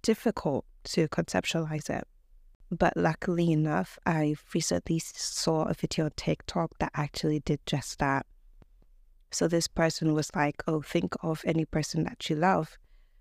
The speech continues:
right? So you have the person in mind, and what's gonna happen is that your bodies are gonna switch,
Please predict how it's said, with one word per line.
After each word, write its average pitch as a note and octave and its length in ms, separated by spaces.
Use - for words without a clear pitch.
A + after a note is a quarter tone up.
right? D#3+ 280
So F3+ 280
you E3 160
have F3 200
the - 100
person F3 400
in D#3 160
mind, D#3+ 480
and D#3+ 420
what's F3 220
gonna F3 160
happen E3 220
is E3 100
that - 260
your E3+ 160
bodies F3+ 460
are F3+ 80
gonna E3+ 240
switch, - 840